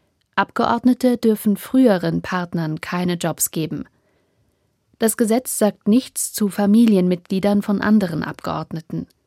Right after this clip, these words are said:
Abgeordnete dürfen also Familienmitgliedern von anderen Abgeordneten Jobs geben. Das Gesetz verbietet das nicht. Wie finden andere Menschen das?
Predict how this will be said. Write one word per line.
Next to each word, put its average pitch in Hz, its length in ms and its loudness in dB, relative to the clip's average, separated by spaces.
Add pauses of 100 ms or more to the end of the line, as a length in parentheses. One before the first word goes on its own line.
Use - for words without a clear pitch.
(600)
Abgeordnete 202 720 0
dürfen 202 420 -2
also 226 300 0
Familienmitgliedern 220 1080 2
von - 200 -4
anderen 202 400 -2
Abgeordneten 185 920 -4
Jobs 190 360 -4
geben. - 400 -8 (720)
Das 196 180 0
Gesetz 175 460 -4
verbietet 220 520 -2
das 165 220 -4
nicht. - 360 -10 (1160)
Wie 240 140 2
finden 247 560 2
andere 185 400 0
Menschen 165 380 -4
das? 151 340 -8